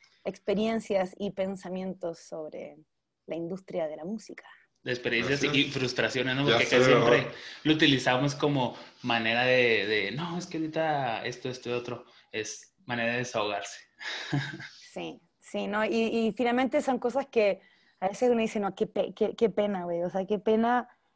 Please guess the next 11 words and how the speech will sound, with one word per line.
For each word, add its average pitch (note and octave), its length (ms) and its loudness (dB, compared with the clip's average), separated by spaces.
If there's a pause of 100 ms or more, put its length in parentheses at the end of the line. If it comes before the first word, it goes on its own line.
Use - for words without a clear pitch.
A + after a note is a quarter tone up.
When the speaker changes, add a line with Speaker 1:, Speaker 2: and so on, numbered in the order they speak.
(340)
Speaker 1:
eh, - 400 -8 (340)
eso G#3 220 0
que G#3+ 120 2
pasó", G#3 360 6
pero A#3 440 4 (500)
mira, F#3+ 480 4
cuando G#3+ 220 0
uno D4 120 4
llega D4+ 440 10
tan C#4+ 160 8
abajo, C#4+ 680 6